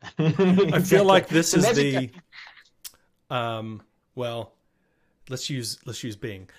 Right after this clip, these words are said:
Speaker 2: This is the "let me Bing that for you" functionality, where people go, "I can't find the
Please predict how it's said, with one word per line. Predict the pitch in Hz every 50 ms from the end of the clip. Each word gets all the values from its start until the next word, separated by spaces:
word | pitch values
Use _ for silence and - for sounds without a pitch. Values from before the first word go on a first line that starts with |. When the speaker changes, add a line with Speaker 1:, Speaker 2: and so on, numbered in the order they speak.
| _ _
Speaker 2:
This | - 170 170 -
is | 220 175 147 135
the | 151 135 131 131
"let | 123 131 156 170 175
me | 151 139
Bing | 120 110 135 139 139 135 123
that | 117 107 104 -
for | - - 110 95 101
you" | 101 - 87 104 104 _ _ _ _ _ _ -
functionality, | - 127 - - - 104 101 95 95 92 85 - 98 98 _ _ _ _ _ _ _ _ _ _ _ -
where | 143 123 120 131 135 127 131 123 - _ -
people | 139 123 131
go, | 120 131 123 123 123 - - _ _ _ _ -
"I | 185 180
can't | - - 320 349 294 - -
find | - - 190 180 208 220 208 196 185 175 165 147
the | 135 131 123